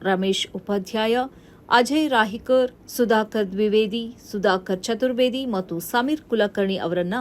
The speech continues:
ಆರೋಪದಿಂದ ಮುಕ್ತಗೊಳಿಸಲಾಗಿದೆ. ಸೆಪ್ಟೆಂಬರ್ ಇಪ್ಪತ್ತೊಂಬತ್ತು, ಎರಡ್ ಸಾವಿರದ ಎಂಟರಂದು ಉತ್ತರ ಮಹಾರಾಷ್ಟ್ರದ ನಾಸಿಕ್ ಜಿಲ್ಲೆಯ ಮಾಲೆಗಾಂವ್ನಲ್ಲಿರುವ ಮಸೀದಿಯ ಬಳಿ ಮೋಟಾರ್ ಸೈಕಲ್‌ಗೆ ಜೋಡಿಸಲಾದ ಸ್ಫೋಟಕ ಸಾಧನವು ಸ್ಫೋಟಗೊಂಡು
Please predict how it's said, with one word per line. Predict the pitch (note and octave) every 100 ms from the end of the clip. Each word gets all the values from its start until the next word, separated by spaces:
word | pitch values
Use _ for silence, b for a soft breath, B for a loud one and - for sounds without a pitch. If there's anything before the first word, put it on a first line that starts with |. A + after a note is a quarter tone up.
| G#3+ - -
ಆರೋಪದಿಂದ | F3+ A#3 - G3+ F3
ಮುಕ್ತಗೊಳಿಸಲಾಗಿದೆ. | E3 - E3 - E3+ D#3+ D#3+ D#3+ E3 - - - - - B B B -
ಸೆಪ್ಟೆಂಬರ್ | D4 C#4+ F#4 F4 D#4
ಇಪ್ಪತ್ತೊಂಬತ್ತು, | B3 B3 A#3+ B3 C4 C4 C4
ಎರಡ್ | G3 F#3
ಸಾವಿರದ | F#3 G3+ G3 -
ಎಂಟರಂದು | G3 B3 B3+ A3 A#3 F#3+ F#3 - -
ಉತ್ತರ | A#3+ - C4+ A3+
ಮಹಾರಾಷ್ಟ್ರದ | E3+ F#3 G#3 G3 - E3+ - G3+
ನಾಸಿಕ್ | G#3 B3 C#4+ A#3
ಜಿಲ್ಲೆಯ | G3+ A3 G#3+ G3+
ಮಾಲೆಗಾಂವ್ನಲ್ಲಿರುವ | F3 F3 A3 A3+ G#3 G3 F#3 F3+ F3+ F3
ಮಸೀದಿಯ | E3+ F#3 - D#4 C#4
ಬಳಿ | G3+ A#3+ F#3 F#3+ B B -
ಮೋಟಾರ್ | C4+ D4+ F#4+
ಸೈಕಲ್‌ಗೆ | F#4 C#4 C4+ A#3 A#3+
ಜೋಡಿಸಲಾದ | G3+ F#3+ G3+ F#3 F3+ F#3
ಸ್ಫೋಟಕ | F#3 A#3 A#3+ A#3+ F#3
ಸಾಧನವು | D#3+ E3 F3+ F3+ F3 F3+
ಸ್ಫೋಟಗೊಂಡು | - F3+ F#3 F3 F3 G3